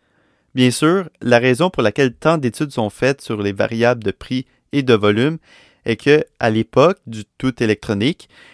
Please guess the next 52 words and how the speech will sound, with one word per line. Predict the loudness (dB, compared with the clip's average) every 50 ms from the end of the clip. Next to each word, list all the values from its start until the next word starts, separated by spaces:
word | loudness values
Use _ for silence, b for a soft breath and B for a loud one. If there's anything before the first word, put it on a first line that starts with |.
| b b
il | 0 0
existe | 2 2 0 -2 -2 -4
une | -6 -2
quantité | -2 -2 -2 -2 -6 -12 -10 _ -4 -2 -2
quasi | 0 0 0 0 0 -2 -6 -8 -8 -6 -4
infinie | -4 -4 -4 -4 -2 -2 -2 0 -2 -2 -4 -8 _
de | -6 -4 -2
données | 2 2 2 2 0 -2
sur | -4 -6 -10
ces | -8 -6 -4
deux | -4 -2
variables. | 0 0 0 0 0 -2 -2 -2 -4 -6 -10 -14 -18 _ b b b b b b b b b b b -4
Et |
ce | -2 0
n'est | 0 2
pas | 2 2 2 4
parce | 2 2 2 0
que | -2 -2
ces | -2 -2 -2 -2 -2
études | 0 0 -2 -2 -2
ont | -2 0 0 0
une | 0 -2
utilité | -4 -6 -8 -8 -10 -8 -6 -6 -6 -4
quelconque, | -2 0 -2 -2 -2 -2 -2 -2 0 -2 -6 -10 -16 b b b b b b b b _
mais | -6 -4
simplement | -2 -4 -4 0 0 0 2 2 0 0
parce | -2 -6 -8 -6
que | -4
les | -4 -4 -2
données | 2 4 4 4 4 0 -2 -2
sont | -4 -4 -6 -8 -4
à | -4 -6 -6
portée | -2 -2 -4 -4 -2 -2 -2 -2
de | -2
main | -2 -2 -2 -4 -4 -6 b b b b b b b -4
et | -4
que | 0 2 2
les, | 4 4 4 4 2 2 0 _ _ -4
les | -2 0 0 2
théoriciens | 4 4 2 4 2 -2 -6 -4 -4 -2 -2 -2
ont | -2
travaillé | -2 -2 0 0 2 0 0 -2
dur | -2 0 2 2 2 2
pour | 0 -4 -4 -2
maîtriser | -2 -2 -2 -4 -6 -6 -4 -2 -2
les | -2 -2
compétences | -2 -4 -2 -2 -4 -2 -2 -4 -4 -4 -4 -4
mathématiques | -4 -4 -2 -2 -2 -4 -2 -4 -6 -8 -6
requises | -4 -6 -6 -4 -4 -6 -6 -6 -6 -6
à | -6 -4
leur | -2 -2 -2
manipulation. | -2 -2 -2 -4 -6 -8 -4 0 0 0 0 -2 -6 -10 -10